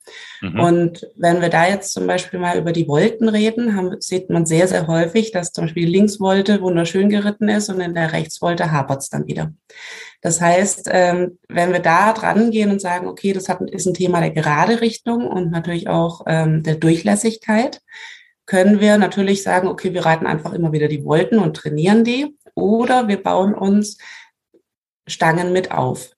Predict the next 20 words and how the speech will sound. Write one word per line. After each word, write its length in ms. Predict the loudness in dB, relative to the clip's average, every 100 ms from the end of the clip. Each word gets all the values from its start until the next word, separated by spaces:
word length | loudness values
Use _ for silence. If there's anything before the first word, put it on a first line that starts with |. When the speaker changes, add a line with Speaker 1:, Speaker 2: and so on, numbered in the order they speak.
| _ _ _
Speaker 2:
Und 220 | 0 2
Speaker 1:
Mhm. 260 | 4 2 0
Speaker 2:
haben 120 | 2
dann 180 | 2 2
zum 160 | 0 2
Beispiel 500 | 4 2 0 2 2
die 180 | 0
Thematik, 580 | -6 -6 -2 -2 -2 -4
dass 160 | -6 -6
das 140 | -12
Pferd 420 | -4 0 2 0
immer 340 | -2 0 -2 0
rechts 380 | -2 -2 -6 -4
so 60 |
ein 100 | -2
bisschen 320 | 0 -2 -2
nach 140 | -2 0
innen 300 | 0 2 0
rein 360 | 0 0 0
driftet 680 | 0 0 0 -2 -4 -4 -8